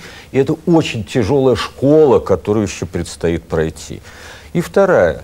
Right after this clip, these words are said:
все-таки в российской традиции, как вообще в средневековой традиции европейской, знаете, вот есть граждане, которые выбирают и имеют средства, есть лучшие граждане, которые выбирают и имеют средства.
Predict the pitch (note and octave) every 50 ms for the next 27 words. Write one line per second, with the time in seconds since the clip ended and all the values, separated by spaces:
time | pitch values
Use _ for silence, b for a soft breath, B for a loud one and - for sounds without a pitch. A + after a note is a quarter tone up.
0 | - - - A#2 G#2+ - - A#2 G2+ A2+ B2 B2+ - - - A3 A3+ G#3+ - -
1 | C#3+ F#2+ - - G2 F#2 F2 D#2+ E2 E2+ D#2+ - - - A2 G2 D#2+ - G#2 F#2
2 | G2 A#2+ A#2 - - G#2 - - C3 C3+ C3+ B2+ C#3+ D3+ E3+ D#3+ E3 - - A2
3 | F2 D#2 E2 E2 - - - C3+ C#3 C#3 D3 D#3 D3+ - - - D#3+ D#3 D3+ D3+
4 | D3 D#3 D#3+ D#3 D#3 E3+ E3 D#3 C#3+ - - - - D3+ C#3+ B B B B B
5 | B B B B B B - - E3 G#3+ G3 - G2+ F#2+ B2 D3+ - - - -
6 | A#2 E3+ A3 E3 F3 G#3 D#3+ C3 C#3 A2 G2+ F2+ D#2 - G#2+ F#2+ - - G2+ F2+
7 | F2 E2+ D#2+ G2+ G2+ F#2 A#2 B2 A#2+ A#2+ G2 F2 D#2+ D#2 D2+ D#2 - G2 F#2 F2+
8 | E2+ F2 E2+ E2+ F2 - - - F2+ D#2+ D2+ - - - - D2+ D2+ F#2+ D#3 F3+
9 | - - - - F#3 A#3 B3 A3 - - - - A#2 G2 F#2 F2 F#2+ B2 F3 A3
10 | A3 E3 A2+ G#2 F2+ E2+ E2 D#2+ - F2 D#2+ - - G#2+ G#2 G#2+ G2+ - G2 F2
11 | E2+ G2 G2 D#3+ G#3+ A#3+ G3+ A2 D#2+ - - G#2 F#2+ F2+ E2+ A2+ - C4+ B3+ -
12 | - - - - - - - - - -